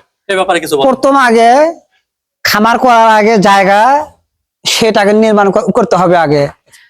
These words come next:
Speaker 2: সে, সের যে নির্মাণ করবে সেটা আপনার মানে পূব পশ্চিম দিক করে করতে হবে।
Speaker 1: আচ্ছা।
Speaker 2: পূব পশ্চিম দিকে করতে হবে আগে।
Speaker 1: আচ্ছা।
Speaker 2: সেটার ঘরটা আর কি।
Speaker 1: আচ্ছা।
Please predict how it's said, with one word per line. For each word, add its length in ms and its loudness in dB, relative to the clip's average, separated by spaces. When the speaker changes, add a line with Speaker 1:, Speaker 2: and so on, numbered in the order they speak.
Speaker 2:
সে, 220 -2
সের 400 0
যে 100 2
নির্মাণ 400 2
করবে 460 2
সেটা 460 0
আপনার 420 2
মানে 140 0
পূব 360 -2
পশ্চিম 240 0
দিক 200 -2
করে 440 0
করতে 220 0
হবে। 320 -2
Speaker 1:
আচ্ছা। 260 -2
Speaker 2:
পূব 180 -2
পশ্চিম 220 0
দিকে 140 2
করতে 240 0
হবে 200 0
আগে। 340 0
Speaker 1:
আচ্ছা। 280 -8
Speaker 2:
সেটার 300 0
ঘরটা 320 2
আর 120 0
কি। 240 -2
Speaker 1:
আচ্ছা। 200 -20